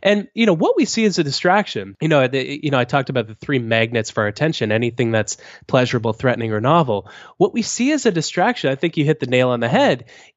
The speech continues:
is anything that in the moment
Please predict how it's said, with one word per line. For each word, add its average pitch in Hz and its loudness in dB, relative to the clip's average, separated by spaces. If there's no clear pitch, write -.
is 190 2
anything 226 -2
that 165 0
in 233 2
the 196 2
moment 156 -2